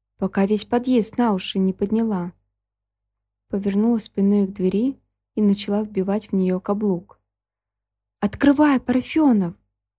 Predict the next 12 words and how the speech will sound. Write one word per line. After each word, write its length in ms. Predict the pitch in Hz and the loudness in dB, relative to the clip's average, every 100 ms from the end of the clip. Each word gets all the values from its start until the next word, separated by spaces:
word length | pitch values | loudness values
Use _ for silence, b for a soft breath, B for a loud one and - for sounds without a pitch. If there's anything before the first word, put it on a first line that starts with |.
| _ _ | _ _
Убивать 420 | 202 233 277 302 - | 0 2 4 2 0
тебя 280 | 220 233 | 0 0
буду!» 560 | 240 277 277 190 170 170 - _ _ _ _ _ _ _ _ _ _ _ - | 2 2 2 0 -2 -4 -10 _ _ _ _ _ _ _ _ _ _ _ -2
Наконец 600 | 208 180 190 180 202 - | 0 0 0 0 -2 -4
раздался 580 | 196 185 185 185 202 202 | -4 -4 -4 -4 -6 -10
щелчок. 680 | - 202 - 190 175 - _ _ _ _ _ _ _ _ _ | -10 -10 -6 -6 -6 -10 _ _ _ _ _ _ _ _ _
В 60 | - | -20
спину 420 | - 269 277 220 | -2 2 4 4
толкнула 460 | 202 190 220 226 | 0 -2 -2 0
дверная 520 | 190 196 196 202 196 208 | 0 -2 0 0 0 0
ручка. 520 | 208 190 - 170 196 _ _ _ _ _ _ _ | -2 -4 -10 -10 -12 _ _ _ _ _ _ _
Развернувшись, 1000 | - 226 208 220 214 233 269 - 190 - | -4 -2 0 2 2 0 -2 -8 -10 -12